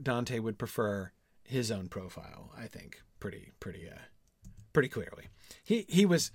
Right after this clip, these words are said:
he was that kind of bear. Um, but, um,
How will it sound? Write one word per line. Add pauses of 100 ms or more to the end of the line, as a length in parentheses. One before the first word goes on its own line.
(280)
he
was
that
kind
of
bear. (440)
Um, (180)
but,
um,